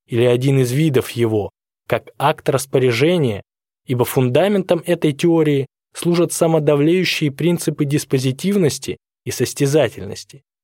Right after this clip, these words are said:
И те или иные последствия, связанные с судебным признанием, не представляются логическими выводами из этих принципов.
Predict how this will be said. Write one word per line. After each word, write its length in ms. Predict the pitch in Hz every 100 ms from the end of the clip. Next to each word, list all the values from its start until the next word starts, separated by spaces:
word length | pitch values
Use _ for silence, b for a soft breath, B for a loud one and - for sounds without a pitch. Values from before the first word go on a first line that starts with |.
| _ -
И 100 | 147
те 260 | - 240
или 300 | 208 180 180
иные 420 | 175 180 214 185
последствия, 840 | 135 139 131 175 233 - - 117 92 _ _ _ -
связанные 640 | - 131 147 135 131 123
с 60 | -
судебным 580 | - 135 139 123 113
признанием, 720 | 104 113 110 139 196 165 104 92 _ _ _ -
не 80 | 151
представляются 840 | 180 175 - 160 165 196 190 180
логическими 680 | 160 151 165 - - 165 156
выводами 580 | 135 139 160 151 143 143
из 220 | 135 117
этих 300 | 123 127 127
принципов. 640 | - 131 104 - - -